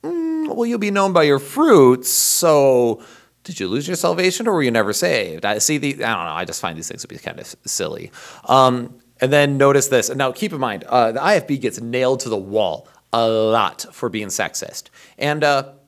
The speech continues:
they have good reason to, <laughs> to be nailed to the wall because it's not like standard complementary doctrines. In fact, the, the I F B holds a very extreme,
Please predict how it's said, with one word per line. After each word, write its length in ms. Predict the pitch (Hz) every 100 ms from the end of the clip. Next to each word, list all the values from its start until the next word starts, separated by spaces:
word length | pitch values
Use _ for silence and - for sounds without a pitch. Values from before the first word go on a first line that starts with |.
| _
they 100 | 269
have 260 | 294 165 139
good 160 | 151
reason 240 | 135 214 151
to, 180 | 117 113
<laughs> 280 | - 190
to 200 | 175 -
be 120 | 135 127
nailed 180 | 123
to 80 | 101
the 60 | 107
wall 160 | 107
because 320 | 104 127 170 - - -
it's 140 | - 180
not 220 | 262 285
like 340 | 226 170 -
standard 400 | - 147 139 131
complementary 680 | - 131 117 113 107 120 107
doctrines. 500 | 101 110 113 113 95
In 80 | 107
fact, 280 | 160 135 - - - _
the, 640 | 117 127 123 117 110 104 107
the 100 | 120
I 140 | 151
F 140 | 165 147
B 260 | 139 135
holds 360 | 117 - 139 117
a 60 |
very 420 | 107 104 143 156 -
extreme, 1120 | 117 - - - 123 131 135 139 139 143